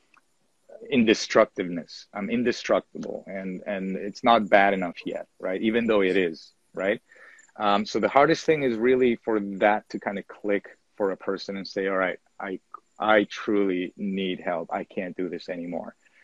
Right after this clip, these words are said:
For me, that moment happened when I was thirty-five years old.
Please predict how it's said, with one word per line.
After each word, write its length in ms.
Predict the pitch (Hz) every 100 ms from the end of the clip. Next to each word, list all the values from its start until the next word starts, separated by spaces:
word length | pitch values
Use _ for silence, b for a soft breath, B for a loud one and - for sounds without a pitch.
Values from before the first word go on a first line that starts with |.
| b _
For 180 | - 107
me, 380 | 113 127 180 - _ _ _ _ -
that 280 | 113 110 110
moment 300 | 117 113 104
happened 360 | 107 101 104
when 100 | 98
I 60 | 98
was 180 | 95 -
thirty-five 540 | 104 95 87 95 87
years 200 | 87 82
old. 220 | 71 -